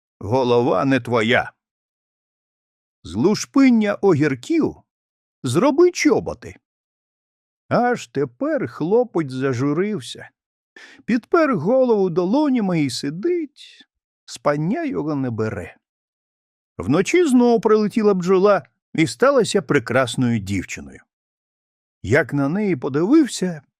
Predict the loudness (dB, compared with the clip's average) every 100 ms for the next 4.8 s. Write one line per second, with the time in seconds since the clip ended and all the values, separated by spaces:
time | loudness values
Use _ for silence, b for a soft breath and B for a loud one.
0 | -2 2 2 4 4 4 2 -2 0 2
1 | 2 2 0 -4 -6 -12 -16 _ _ _
2 | _ _ _ _ -4 0 2 0 -2 -4
3 | -10 -14 -18 -20 _ _ _ -2 2 2
4 | 2 0 -2 -4 -6 -6 -8 -8